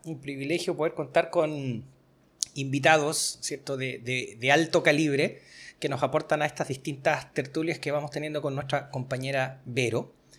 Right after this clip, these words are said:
Y bueno, vamos, eh, a tierra derecha porque de alguna manera el episodio y la introducción ya, ya lo decía. Hoy día hablaremos de estrategia con mayúsculas,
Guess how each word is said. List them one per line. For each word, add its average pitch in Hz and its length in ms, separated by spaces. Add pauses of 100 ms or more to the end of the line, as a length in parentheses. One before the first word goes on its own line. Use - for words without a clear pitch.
(640)
Y 151 80
bueno, 254 380
vamos, 233 720 (260)
eh, 160 960
a 156 140
tierra 226 500
derecha 170 400
porque 180 520
de 160 120
alguna 214 220
manera 208 520
el 170 140
episodio 190 440
y - 20
la 180 80
introducción 175 720
ya, 165 300
ya 170 100
lo 165 100
decía. 139 640
Hoy 165 160
día 196 200
hablaremos 196 360
de 180 260
estrategia 156 1400
con 160 200
mayúsculas, 147 880